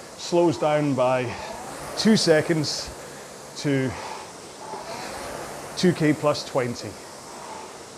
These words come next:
Or basically you're just putting in the same amount of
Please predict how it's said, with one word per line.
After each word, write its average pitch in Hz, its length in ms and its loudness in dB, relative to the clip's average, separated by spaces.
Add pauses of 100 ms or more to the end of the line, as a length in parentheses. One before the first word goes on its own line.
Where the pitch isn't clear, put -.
(720)
Or 131 360 8 (1500)
basically 143 340 6
you're 131 80 0
just - 300 -4
putting 139 260 0
in 131 180 2 (600)
the 117 60 2
same 165 320 6
amount 147 280 6
of 135 240 -2